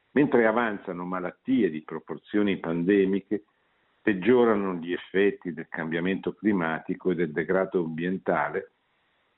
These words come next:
si aggrava il dramma della fame e della sete e continua a dominare un modello economico basato sull'individualismo più che sulla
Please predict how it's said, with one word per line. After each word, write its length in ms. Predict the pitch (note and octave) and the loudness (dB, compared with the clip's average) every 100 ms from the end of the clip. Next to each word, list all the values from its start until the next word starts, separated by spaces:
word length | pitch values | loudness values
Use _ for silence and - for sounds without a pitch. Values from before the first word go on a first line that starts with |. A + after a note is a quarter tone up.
| _ | _
si 220 | - B2 | 0 2
aggrava 440 | B2 B2+ B2 F2 | 2 4 2 2
il 140 | F2+ F2+ | -6 -4
dramma 460 | A2+ A#2 G#2+ F#2 | -2 -2 -2 -4
della 240 | E2 F2 F#2+ | -8 -6 -6
fame 400 | - A#2 A#2+ A#2+ | -2 -2 2 0
e 80 | G2+ | 2
della 280 | G2+ G2+ - | 0 0 -4
sete 460 | - D#2+ D2+ - - _ _ _ _ _ | -4 -4 -4 -8 -10 _ _ _ _ _
e 100 | - | -20
continua 520 | - A#2 A#2 C#3+ A2 | -2 -2 4 4 4
a 40 | G2 | 2
dominare 600 | F#2+ A2 A#2 G#2+ F2+ E2+ | 2 2 2 2 0 -4
un 100 | F2 | -10
modello 400 | F2+ F#2+ A#2+ G#2+ | -10 0 2 2
economico 680 | G2+ C3 B2 C3+ B2+ - F#2+ | -2 0 0 2 0 -2 -2
basato 540 | F2+ F#2+ G#2+ G2 G2 | -2 0 0 0 -4
sull'individualismo 1200 | - F2 F#2+ G2 F#2+ G2+ G2 A#2+ G2 D2 - F2 | -8 -8 -6 -4 -2 -2 2 2 2 -6 -8 -10
più 220 | D#2+ G#2 G#2 | -4 -2 0
che 120 | F#2+ | 0
sulla 420 | - G#2 F#2 D#2+ | -2 -2 0 -2